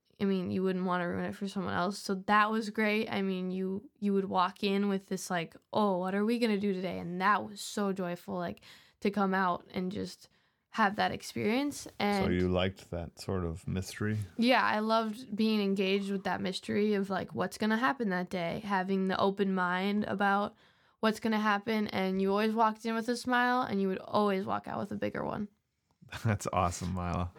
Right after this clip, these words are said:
Speaker 2: That is super awesome to hear. Uh, like I said, it was, it was an honor to teach you
Speaker 1: Hmm.
Speaker 2: guys. It's an honor to teach in general. Any student that shows up, we wanna bring the best for them.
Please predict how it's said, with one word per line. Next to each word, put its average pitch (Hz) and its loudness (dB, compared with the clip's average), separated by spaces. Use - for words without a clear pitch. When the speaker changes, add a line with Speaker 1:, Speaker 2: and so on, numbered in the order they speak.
Speaker 2:
That 98 4
is 92 6
super 98 2
awesome 92 0
to 90 0
hear. 101 2
Uh, 92 4
like 104 4
I 95 0
said, 85 -2
it 92 0
was, 87 -2
it 80 -2
was 82 -2
an 80 0
honor 87 0
to 85 -4
teach - -4
you 101 4
Speaker 1:
Hmm. 104 6
Speaker 2:
guys. 101 2
It's - -8
an 92 0
honor 90 0
to - -16
teach - -6
in 98 2
general. 73 -4
Any 90 0
student 82 -2
that 76 -4
shows 80 -2
up, 80 -4
we 95 4
wanna 87 4
bring 78 -2
the 90 0
best 90 2
for 90 0
them. 92 -2